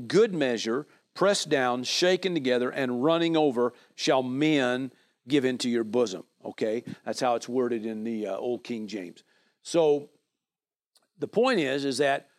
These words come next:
uh, in fact, that whole context is talking about,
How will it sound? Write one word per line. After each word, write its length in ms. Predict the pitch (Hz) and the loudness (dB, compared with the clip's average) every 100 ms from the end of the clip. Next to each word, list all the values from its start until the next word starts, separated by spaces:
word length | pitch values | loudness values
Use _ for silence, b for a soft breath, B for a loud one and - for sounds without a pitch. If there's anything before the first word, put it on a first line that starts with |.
| _ _ 135 | _ _ -4
uh, 240 | 131 127 | -2 -2
in 100 | 139 | -2
fact, 240 | 185 190 | 0 0
that 120 | 156 139 | 0 2
whole 160 | 185 | 2
context 760 | - 190 226 185 127 101 - 135 | 2 0 0 0 -2 -2 -6 -12
is 80 | |
talking 340 | - 156 143 139 | -2 0 0 -4
about, 360 | 131 127 120 | -2 -2 -2